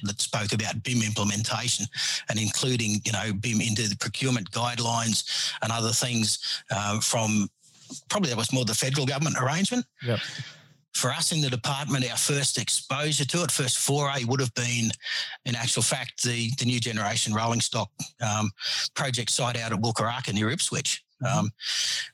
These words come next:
Speaker 1: some of the, some of the people that, that we've been talking to, and you would probably know, uh, were originally involved in some of that work. It went through and saw bim deployed in, in early stages of concept design and through,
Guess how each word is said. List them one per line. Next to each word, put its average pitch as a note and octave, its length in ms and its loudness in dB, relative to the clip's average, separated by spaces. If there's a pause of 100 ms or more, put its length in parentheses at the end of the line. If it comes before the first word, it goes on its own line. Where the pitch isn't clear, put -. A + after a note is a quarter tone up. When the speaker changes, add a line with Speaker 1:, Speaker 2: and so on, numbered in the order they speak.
(180)
Speaker 1:
some B2 160 -2
of A#2 80 -2
the, A#2 60 0
some - 160 2
of A2+ 60 4
the A#2 60 2
people B2+ 280 2
that, A#2 180 0
that B2 200 -2
we've C#3+ 220 2
been A#2+ 180 -2
talking A#2 340 0
to, B2 220 0 (100)
and A2 180 2
you A#2 100 2
would A#2 160 0
probably A#2 240 0
know, C#3 280 0 (420)
uh, A2 260 0 (120)
were A2+ 180 2 (160)
originally B2 400 0
involved C3 380 2
in C3+ 80 2
some C3 180 0
of C3 80 0
that C3 140 -4
work. C3 260 0 (360)
It G#2+ 200 0
went A#2 300 -2
through A#2+ 420 2 (520)
and A2 120 0
saw A#2+ 240 2
bim A#2 320 2
deployed A#2 480 0
in, A2 260 2
in G#2+ 200 0
early B2 240 0
stages A#2 500 0
of B2 120 0
concept A#2 460 0
design A#2 360 2
and G#2 100 2
through, A#2 240 2